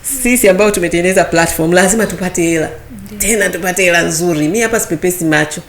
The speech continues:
Speaker 1: Ndio maana niliwaambia nyie na wakata dhamana kwa sababu sina muda wa kupoteza.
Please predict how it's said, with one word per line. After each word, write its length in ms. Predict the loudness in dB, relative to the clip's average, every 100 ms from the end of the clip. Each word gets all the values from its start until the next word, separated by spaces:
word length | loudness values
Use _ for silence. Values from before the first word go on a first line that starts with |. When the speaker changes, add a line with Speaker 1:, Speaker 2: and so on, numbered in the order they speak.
| -20 -18 -12 -2
Speaker 1:
Ndio 180 | 2 4
maana 320 | 4 4 4
niliwaambia 560 | 4 2 4 4 4 4
nyie 300 | 4 4 4
na 120 | 4
wakata 420 | 2 0 2 2
dhamana 500 | 4 4 4 4 2
kwa 100 | 0
sababu 180 | 0 -2
sina 180 | -2 -2
muda 140 | 0
wa 60 | -2
kupoteza. 500 | -2 -2 0 -2